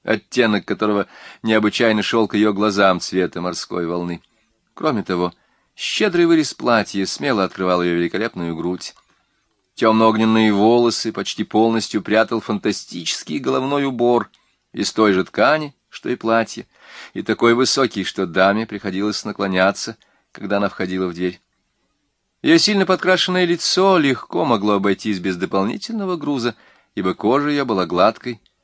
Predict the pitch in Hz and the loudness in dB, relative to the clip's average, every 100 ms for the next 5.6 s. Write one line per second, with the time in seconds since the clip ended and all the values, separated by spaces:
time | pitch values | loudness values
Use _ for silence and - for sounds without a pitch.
0 | _ _ _ - 92 90 87 - 90 90 | _ _ _ -12 -8 -4 -4 -2 0 0
1 | 90 _ _ _ _ _ _ - 143 143 | -2 _ _ _ _ _ _ 0 2 4
2 | 190 123 101 107 104 104 101 101 98 - | 4 4 4 2 4 2 2 0 -2 0
3 | 104 98 101 - 104 101 98 92 98 95 | 0 0 -4 -2 2 2 2 0 0 0
4 | 95 95 101 95 95 92 - 90 82 92 | 0 -2 -6 -4 0 0 -2 -8 -8 -4
5 | 113 - 143 - 175 165 | -4 -4 -10 -8 -8 -10